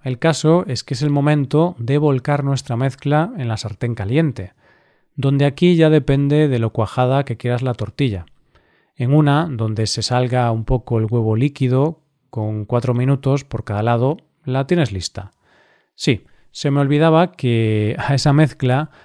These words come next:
hay que darle la vuelta cuando ya esté cuajada por un lado, y dependiendo del tamaño de la tortilla,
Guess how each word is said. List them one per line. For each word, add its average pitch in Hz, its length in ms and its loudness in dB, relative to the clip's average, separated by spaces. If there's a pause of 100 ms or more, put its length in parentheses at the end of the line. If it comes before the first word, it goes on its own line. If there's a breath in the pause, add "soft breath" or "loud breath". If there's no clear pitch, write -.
hay 127 140 -4
que 131 140 -2
darle 135 260 0
la 127 140 0
vuelta 123 640 0
cuando 110 380 -4
ya 123 160 0
esté 135 260 -4
cuajada 131 480 -2
por 123 140 -4
un 110 160 -2
lado, 127 220 0 (580 soft breath)
y 131 140 0
dependiendo 160 600 4
del 147 200 2
tamaño 135 420 0
de 110 60 0
la 139 140 0
tortilla, 131 680 -2